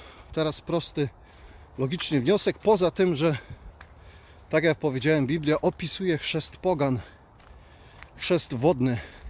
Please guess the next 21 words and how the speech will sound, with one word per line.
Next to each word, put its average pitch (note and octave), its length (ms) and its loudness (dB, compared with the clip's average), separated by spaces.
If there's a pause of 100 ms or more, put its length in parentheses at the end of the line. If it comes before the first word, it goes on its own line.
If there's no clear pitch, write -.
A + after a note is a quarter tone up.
(1000)
a B2 80 -2
że C#3 200 0
Chrystus E3 520 0
chrzci - 380 -2
Duchem D#3 280 2
Świętym, D#3+ 420 -2
to C#3+ 60 -6
już C3 100 -6
jest C3+ 180 -8
inna D#3+ 240 -2
kwestia D3+ 440 -4
i C3+ 160 -6
jedyna C#3+ 340 0
prawda. B2+ 420 -6 (600)
Przez - 220 -2
to D#3 100 -2
odradzamy C3+ 480 2
się C#3 160 -4
w A#2 60 -10
duchu. C3+ 320 -2 (1080)
Mamy C#3 380 2